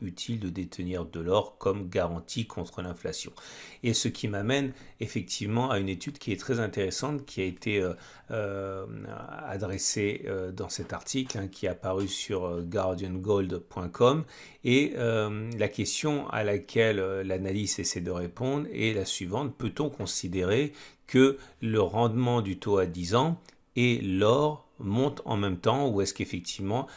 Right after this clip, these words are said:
les craintes inflationnistes entraînant une hausse du taux à dix ans scellent, euh, l'avenir, euh, de l'or, euh, d'une manière, euh, qui lui est défavorable ? Alors effectivement, euh, l'analyste montre qu'il y a eu trois périodes au moins prolongées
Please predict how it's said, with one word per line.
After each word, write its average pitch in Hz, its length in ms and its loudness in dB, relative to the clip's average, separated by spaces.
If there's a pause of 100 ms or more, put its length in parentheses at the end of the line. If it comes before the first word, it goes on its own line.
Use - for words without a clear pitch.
(180)
les 107 340 0
craintes - 360 -2
inflationnistes 104 960 -2
entraînant 104 640 0
une 92 180 -2 (120)
hausse 107 260 6
du 92 140 -4
taux 98 180 0
à 90 80 0
dix 87 260 -4
ans 120 140 0
scellent, 123 480 2 (340)
euh, 110 120 4
l'avenir, 101 760 2 (300)
euh, 98 160 4
de 92 180 0
l'or, 117 420 8 (220)
euh, 98 140 0
d'une 98 180 -2
manière, 101 400 2
euh, 92 240 2
qui - 200 -8
lui 101 120 0
est 104 60 2
défavorable ? 92 720 -2
Alors 98 160 2
effectivement, 127 640 0 (360)
euh, 113 80 2
l'analyste 110 540 2
montre 123 240 0
qu'il - 220 -10
y - 20 2
a 101 40 2
eu 92 100 -2
trois 147 340 0
périodes 110 400 2
au 101 60 2
moins 101 240 0
prolongées 107 800 0